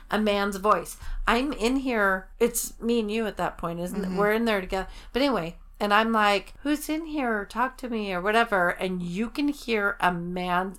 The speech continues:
Speaker 1: It's like a whisper in a man's.
Speaker 2: So
Speaker 1: uh,
Speaker 2: obviously you heard it, heard it auditorially 'cause you
Speaker 1: Or,
Speaker 2: said,
Speaker 1: yeah.
Speaker 2: "Do that again."
Speaker 1: Yeah.
Speaker 2: So
Speaker 1: Yeah, 'cause I can, yeah, I hear him somehow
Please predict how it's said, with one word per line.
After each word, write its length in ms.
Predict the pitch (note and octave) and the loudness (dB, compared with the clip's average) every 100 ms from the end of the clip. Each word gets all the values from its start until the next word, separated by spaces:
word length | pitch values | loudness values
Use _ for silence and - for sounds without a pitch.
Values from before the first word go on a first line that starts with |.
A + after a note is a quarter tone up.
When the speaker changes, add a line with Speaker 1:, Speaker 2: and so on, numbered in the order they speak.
| - | -8
Speaker 1:
It's 400 | F3+ - - - - - - | -10 -8 -10 -10 -14 -20 -10
like 180 | F#3+ G3 | -6 -2
a 80 | F3 | 0
whisper 560 | D#3+ G#3 B3 - C#4+ C4+ | 2 2 2 0 0 2
in 80 | |
a 60 | A3+ | 0
man's. 520 | E3+ E3+ F3+ F#3 F3 - - - D#3 D#3 | -2 0 0 0 -2 -10 -14 -16 -14 -2
Speaker 2:
So 100 | A#3+ | 4
Speaker 1:
uh, 40 | |
Speaker 2:
obviously 560 | A#3 D4 F4+ F#4 D4+ D4 | 6 6 4 -4 -2 -4
you 380 | A#3+ G#3 A#3 C4+ | -2 0 0 -2
heard 300 | - G#3+ F#3 | 0 4 6
it, 280 | F3+ E3+ - | 4 2 -6
heard 300 | - G#3+ G3 | -2 0 2
it 160 | F#3+ F3 - - - - - - | 0 -2 -10 -20 -20 -20 -6 2
auditorially 840 | F#3 E3+ - - G3 F#3+ E3 D#3+ | 4 2 0 0 2 4 2 -2
'cause 300 | D#3+ G#3+ F#3+ | -2 0 2
you 80 | F#3+ | 2
Speaker 1:
Or, 20 | |
Speaker 2:
said, 220 | F#3 F#3+ | 2 2
Speaker 1:
yeah. 60 | F3 | 4
Speaker 2:
"Do 100 | F3+ | 0
that 180 | E3+ E3+ | 2 0
again." 600 | D#3 - D#3+ A#2 B2 C3+ - | 0 -2 0 0 -4 -12 -6
Speaker 1:
Yeah. 260 | G3 D#3+ - - | -4 -4 -6 -14
Speaker 2:
So 180 | - G#3 | 2 6
Speaker 1:
Yeah, 240 | A3 E3+ - | 8 6 0
'cause 160 | G3+ | -2
I 180 | A3+ A3+ | 2 2
can, 360 | A#3+ E4+ D#4+ - - | 2 -2 -2 -6 -2
yeah, 260 | B3 F3+ | 2 4
I 120 | E3+ G#3 | 4 2
hear 240 | A#3 G#3+ | 4 2
him 140 | F3 | 2
somehow 580 | D#3+ E3+ E3 D#3+ C#3 D3 | 0 0 0 -2 -4 -4